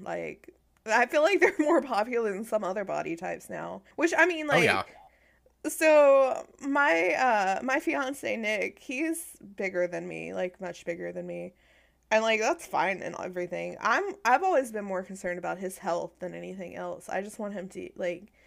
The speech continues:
Speaker 1: be healthy 'cause I want him to not die. <laughs>
Speaker 2: Mm-hmm.
Speaker 1: But, like, yeah, I don't, I don't have any issues with his body as far as, like, what he looks like. I've just always wanted him to be healthy and not have health
Speaker 2: Mm-hmm.
Speaker 1: issues.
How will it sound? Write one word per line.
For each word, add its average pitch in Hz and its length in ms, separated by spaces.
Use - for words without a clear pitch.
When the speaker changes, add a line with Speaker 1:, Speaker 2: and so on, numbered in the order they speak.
Speaker 1:
be 196 140
healthy 180 440
'cause 185 160
I 170 80
want 175 220
him 185 160
to 180 120
not 170 220
die. 165 380
<laughs> - 80
Speaker 2:
Mm-hmm. - 220
Speaker 1:
But, 294 320
like, 226 320
yeah, 220 360
I 220 140
don't, 262 380
I 208 100
don't 226 220
have 196 240
any 180 440
issues 180 380
with 170 160
his 170 240
body 165 320
as 165 180
far 165 200
as, 160 160
like, 151 160
what 165 160
he 165 100
looks 165 320
like. 165 240
I've 165 140
just 170 180
always 160 260
wanted 170 260
him 165 120
to 170 60
be - 100
healthy 165 480
and 160 100
not 165 140
have 160 160
health 175 240
Speaker 2:
Mm-hmm. 175 140
Speaker 1:
issues. 175 320